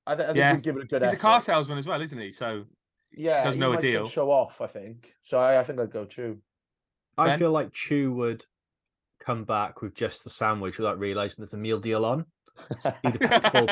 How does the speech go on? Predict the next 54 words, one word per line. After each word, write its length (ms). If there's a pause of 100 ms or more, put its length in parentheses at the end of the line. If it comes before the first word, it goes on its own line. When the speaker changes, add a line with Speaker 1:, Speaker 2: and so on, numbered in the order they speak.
Speaker 2:
<laughs> 120
Speaker 3:
he'd 160
pay 260
full 260
price 300
for 240
it. 80 (180)
He'd 140
get 200
you 140
a 40
nice 220
sandwich, 520 (320)
but 160
you 180
will 160
have 100
spent, 460 (360)
you'd 200
have 80
given 220
him 100
three 260
pound 260
forty, 280
he'd 140
have 80
come 140
back 200
saying 180
you 140
owe 100
him 100
fifty 300
p 300
'cause 160
he 80
bought 220
this 120
sandwich. 580
Speaker 2:
<laughs> 60 (520)
He 60
Speaker 3:
Um, 240
Speaker 2:
bought 220
you 120
the 100
most 280
expensive 420
sandwich, 420 (220)
not 220
in 80
Speaker 3:
yeah. 100
Speaker 2:
the 60
deal. 300